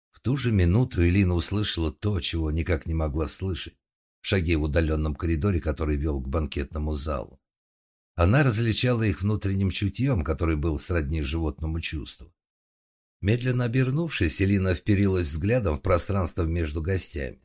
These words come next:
Шаги настойчиво приближались, казалось, что сама судьба проверяет её на стойкость и верность принятому решению. И тут Элина увидела его,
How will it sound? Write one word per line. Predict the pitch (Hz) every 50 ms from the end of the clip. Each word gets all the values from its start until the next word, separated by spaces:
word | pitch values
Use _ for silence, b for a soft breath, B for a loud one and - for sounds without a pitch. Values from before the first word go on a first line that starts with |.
| _ _ _ -
Шаги | - - 90 82 76 110
настойчиво | 107 98 87 - - 101 92 82 - 92 87 85
приближались, | - 90 90 82 85 92 90 80 101 117 117 92 69 -
казалось, | - - 78 - 87 80 76 73
что | - - - 85 76 69
сама | - - - 80 78 82 107 127
судьба | 127 - 95 90 78 69 98 101 87
проверяет | - - 85 80 78 80 87 85 80 73 -
её | 82 80 78 78
на | 78 78
стойкость | 76 - - 98 101 98 - - 73 69 - - _ _ _ _ _ _ _ _
и | 92 92
верность | 92 113 110 92 87 85 82 - -
принятому | 92 90 85 82 78 71 80 78 80 78
решению. | 78 87 82 - - 80 67 62 50 - - - _ _ _ _ _ _ _ _ _ _ _ _ _ _ _ _ _ _ -
И | 104 107
тут | - 180 175 160 - -
Элина | 131 127 131 135 123 117 113 110
увидела | 107 107 120 107 101 107 101 104
его, | 107 110 117 127 131 127 101 76 65 64 -